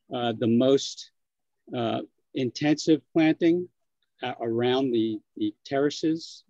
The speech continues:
uh, where people are gonna sit, or where we're proposing the, the most amount of shrubs. Um, as you get to the outer edges of the, of the planting design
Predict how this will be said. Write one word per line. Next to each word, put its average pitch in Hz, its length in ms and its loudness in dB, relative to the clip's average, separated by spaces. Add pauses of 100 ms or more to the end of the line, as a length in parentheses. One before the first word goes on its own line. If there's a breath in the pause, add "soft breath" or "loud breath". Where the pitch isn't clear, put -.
uh, 113 60 -2
where 110 140 0
people 139 300 0
are 117 40 -2
gonna 110 160 0
sit, - 340 -4 (560)
or 117 140 0
where 117 200 2
we're 117 140 2
proposing 113 760 -2
the, 107 340 -2 (160)
the 110 60 -6
most 120 320 -6
amount 117 240 -4
of - 80 -14
shrubs. 131 600 -6 (760)
Um, 107 360 -2 (380)
as 135 200 6
you 135 100 6
get 131 260 4 (140)
to - 80 0
the - 200 0
outer 123 240 2
edges 139 640 -2
of 135 140 -2
the, 147 160 0 (100)
of 127 140 -2
the 127 180 2 (720)
planting 151 320 2
design 151 460 -2